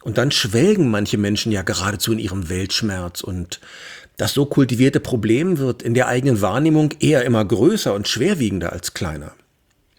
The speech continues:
Das ist im Übrigen bei pubertierenden Jugendlichen ein recht häufig anzutreffendes Problem, sich also in so einen Weltschmerz hineinzusteigern. Aber auch bei Erwachsenen finden wir so eine Kultivierung von Schmerz manchmal.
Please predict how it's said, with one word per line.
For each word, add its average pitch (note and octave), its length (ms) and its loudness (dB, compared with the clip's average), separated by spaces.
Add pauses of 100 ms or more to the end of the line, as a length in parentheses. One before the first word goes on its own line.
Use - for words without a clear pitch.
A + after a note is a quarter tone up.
(880)
Das - 140 -6
ist B2+ 100 -2
im D3 80 4
Übrigen D3 340 4
bei A#2+ 200 4
pubertierenden C3 600 4
Jugendlichen C3 540 2
ein G#2+ 220 -4
recht - 340 -8
häufig B2 560 -2
anzutreffendes G2 680 -4
Problem, D#2 460 -6 (300)
sich B2 200 -4
also A#2 420 4
in A2+ 200 0
so A#2 120 0
einen A2+ 320 0
Weltschmerz A2+ 840 0
hineinzusteigern. G2 1080 -4 (920)
Aber A2 180 -2
auch - 100 -4
bei C3+ 140 2
Erwachsenen A#2+ 580 2
finden A2+ 320 0
wir A2 120 2
so A#2 120 2
eine G#2 180 0
Kultivierung F#2 600 2
von E2+ 180 -4
Schmerz F2+ 500 -4
manchmal. D2+ 460 -8